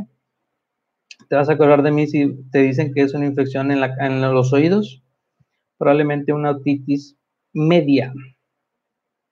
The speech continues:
A Z X, mi perra tiene llagas en su boca y le sangran. ¿Qué me recomiendas? Eh, llevarlo a consultar. No hay de otra,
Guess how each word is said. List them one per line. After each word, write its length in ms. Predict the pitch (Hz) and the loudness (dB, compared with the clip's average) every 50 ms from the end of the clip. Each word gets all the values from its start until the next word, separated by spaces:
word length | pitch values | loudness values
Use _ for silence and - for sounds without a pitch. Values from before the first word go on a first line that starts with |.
| _ _ _ _ _ _ _ _ _ _ _ _ _ _ - | _ _ _ _ _ _ _ _ _ _ _ _ _ _ 2
A 160 | 165 190 190 | 2 2 4
Z 340 | - 208 196 202 196 196 208 | 4 2 2 4 4 6 6
X, 480 | 208 208 208 196 202 202 202 180 190 | 6 4 4 0 0 2 0 0 0
mi 120 | 180 170 160 | -2 -4 0
perra 280 | 160 180 180 196 190 | 2 2 2 2 0
tiene 240 | 190 185 185 196 185 | 0 0 0 0 2
llagas 280 | 185 185 185 190 185 190 | 2 2 2 2 0 -2
en 80 | 175 | -4
su 120 | - 160 147 | -4 -4 -2
boca 380 | 147 165 170 165 - 180 175 | 0 0 0 0 -2 -2 -2
y 60 | 165 | 0
le 100 | 156 143 | 0 0
sangran. 540 | 135 135 156 160 165 170 165 165 165 165 156 - | 0 -2 -4 -4 -4 -4 -4 -4 -6 -6 -10 -14
¿Qué 60 | 151 | -10
me 100 | 156 165 | -6 -4
recomiendas? 840 | 165 165 - 143 139 143 147 151 156 160 156 165 160 - - _ _ | -2 -2 -2 -2 -4 -4 -4 -4 -4 -2 -2 -2 -4 -8 -14 _ _
Eh, 140 | - 139 135 | -12 -10 -4
llevarlo 340 | 131 139 131 135 139 143 151 | -2 0 0 2 2 2 2
a 40 | 147 | 0
consultar. 540 | 160 156 127 131 135 127 127 123 117 - - _ _ _ _ _ _ _ _ _ _ _ _ _ - | -2 -4 -4 -6 -6 -2 -2 -2 -4 -4 -10 _ _ _ _ _ _ _ _ _ _ _ _ _ -18
No 400 | 190 165 135 131 127 127 127 127 | -10 -6 -2 0 2 4 4 4
hay 140 | 135 143 | 4 6
de 80 | 147 151 | 6 6
otra, 400 | 143 139 127 131 131 127 127 | 4 4 2 0 -4 -8 -8